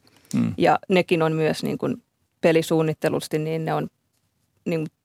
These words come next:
Speaker 2: tosi tarkkaan mietitty. Ja se, että ei tarvitse olla ohjeita, kun oppii ne pelimekaniikat ja mitä mistäkin tapahtuu.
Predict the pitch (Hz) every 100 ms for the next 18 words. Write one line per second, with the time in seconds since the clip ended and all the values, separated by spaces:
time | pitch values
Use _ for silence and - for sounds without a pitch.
0 | - 208 196 170 151 - - 147 151 147
1 | 143 151 165 147 151 156 151 - 170 170
2 | 170 - 202 180 180 165 160 143 - 156
3 | 156 - 156 151 147 147 151 147 147 147
4 | 160 156 151 151 147 151 - - 151 147
5 | 151 - - -